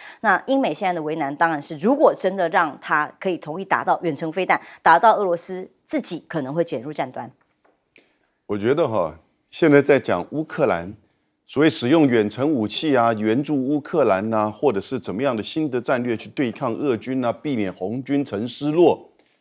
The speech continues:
Speaker 2: 都是假议题了。
Speaker 1: 哦。
Speaker 2: 现在距离美国总统大选十一月五号五十天，五十天。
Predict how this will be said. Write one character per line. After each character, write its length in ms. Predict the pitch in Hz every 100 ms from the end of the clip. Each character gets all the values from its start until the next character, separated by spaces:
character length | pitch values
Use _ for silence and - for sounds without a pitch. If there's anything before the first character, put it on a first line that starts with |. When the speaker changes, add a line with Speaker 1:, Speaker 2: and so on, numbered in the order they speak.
| _
Speaker 2:
都 240 | - 151 151
是 240 | - 135
假 320 | - 104 64 -
议 140 | 113
题 240 | 85 - -
了。 120 | 67
Speaker 1:
哦。 180 | 151 180 _ _ _ _ _ _ _ _ _ _
Speaker 2:
现 140 | - 202
在 80 |
距 160 | 196 226
离 120 | 180
美 120 | 151
国 140 | 127 131
总 120 | 156
统 100 | 147
大 120 | 147
选 160 | 117 104
十 180 | - 120
一 40 |
月 180 | 151 127
五 140 | 90
号 380 | 82 113 85 _
五 120 | - 110
十 140 | 143
天， 280 | 156 160 185 _ _ _ _ _ _ _ _ _ _ - _
五 100 | 110
十 100 | 117
天。 300 | 143 151 156